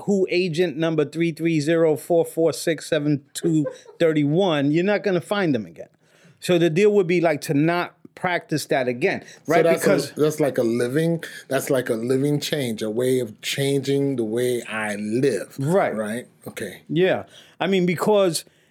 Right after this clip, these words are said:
Speaker 1: at a certain point, I've, I deserve to be treated correctly. At a certain point, I need to, you to upheld your end, uphold your end of the agreement.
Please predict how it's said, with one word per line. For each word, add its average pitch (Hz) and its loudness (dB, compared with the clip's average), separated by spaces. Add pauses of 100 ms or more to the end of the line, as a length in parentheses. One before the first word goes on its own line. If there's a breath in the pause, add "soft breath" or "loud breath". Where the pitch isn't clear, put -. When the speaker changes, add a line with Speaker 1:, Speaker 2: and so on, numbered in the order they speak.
(120)
Speaker 1:
at 185 0
a 170 2
certain 254 2
point, 240 0 (180)
I've, 165 -2 (180)
I 185 0
deserve 180 2
to 214 0
be 170 0
treated 147 -2
correctly. 113 -6
At 156 0
a 175 2
certain 180 0
point, 190 -2
I 156 0
need 190 2
to, 156 -2 (400 soft breath)
you 190 2
to 170 0
upheld 175 0
your 170 2
end, 165 0
uphold 175 0
your 170 4
end 165 0
of 139 0
the 143 2
agreement. 135 0